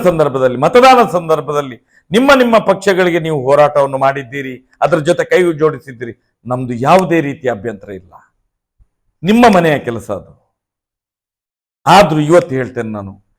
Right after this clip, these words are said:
ಇಡೀ ಬಿ ಜೆ ಪಿ ಇರ್ಬೋದು, ಕಾಂಗ್ರೆಸ್ ಇರ್ಬೋದು, ಜೆ ಡಿ ಎಸ್ ಇರ್ಬೋದು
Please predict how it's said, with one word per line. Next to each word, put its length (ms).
ಇಡೀ 180
ಬಿ 200
ಜೆ 160
ಪಿ 140
ಇರ್ಬೋದು, 480
ಕಾಂಗ್ರೆಸ್ 500
ಇರ್ಬೋದು, 560
ಜೆ 160
ಡಿ 80
ಎಸ್ 180
ಇರ್ಬೋದು 680